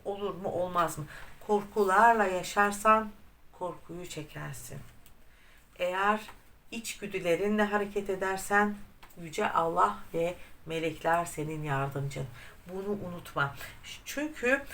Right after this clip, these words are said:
sen "Hasbinallah nimel vekil" demeyi bilmiyorsun.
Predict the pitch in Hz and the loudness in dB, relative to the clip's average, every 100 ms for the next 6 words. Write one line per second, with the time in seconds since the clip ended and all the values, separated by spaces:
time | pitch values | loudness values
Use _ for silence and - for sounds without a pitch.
0 | - - - 269 311 220 285 - - 247 | -16 -12 0 2 2 6 4 4 0 8
1 | 240 233 233 233 208 220 214 220 214 214 | 8 10 10 8 6 2 4 6 6 2
2 | - 247 202 202 208 214 202 156 214 214 | 2 -4 2 2 4 2 2 2 2 2
3 | 202 160 127 - 113 | 2 2 0 -4 -10